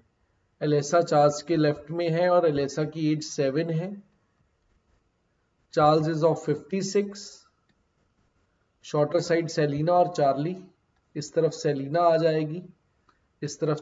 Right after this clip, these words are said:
Charlie आ जाएगा। सेलिना एटीन and चार्ली सिक्सटी टू। ये हमने किया भी था, चार्ली सिक्सटी टू है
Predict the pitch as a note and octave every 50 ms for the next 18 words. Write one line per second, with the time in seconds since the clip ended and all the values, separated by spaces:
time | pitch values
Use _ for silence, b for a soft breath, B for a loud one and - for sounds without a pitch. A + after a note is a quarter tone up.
0 | - - D3+ C3+ C3+ C3 C#3+ D#3+ E3+ E3 D#3 D3 D#3 D3+ D3+ D3+ D3 D3+ D#3+ D#3
1 | - - _ _ _ _ _ _ _ _ _ _ _ _ _ _ _ _ _ _
2 | _ _ _ _ _ _ _ _ _ _ _ _ _ _ _ _ _ _ _ _
3 | _ _ _ _ b b b b b b b - - - D#3+ D3+ C#3+ D3+ D3+ E3
4 | E3+ D#3+ D#3 D3+ D3+ - E3 F#3 F#3+ F#3+ F#3 F#3 F#3 F3 F3+ F3 D3+ D3 C#3+ C#3+
5 | C#3+ D#3+ D3+ D#3 D3 C#3 - - E3+ E3+ D#3 D3+ F3 F#3+ F#3 - - _ _ _
6 | _ _ _ _ _ _ _ _ _ _ _ _ _ _ _ _ _ _ _ _
7 | _ _ _ _ _ _ _ _ _ _ _ _ _ _ _ _ _ _ D3 C#3
8 | C3 C3+ C#3+ C#3+ C#3 C#3+ - D3 D3+ D3+ D#3 D3+ D3+ D3 E3+ E3 D#3+ - D3 C#3+
9 | C#3 C#3 D3+ D3+ - D3 - - - D#3+ D3+ D#3+ D#3+ D3+ D3+ D#3+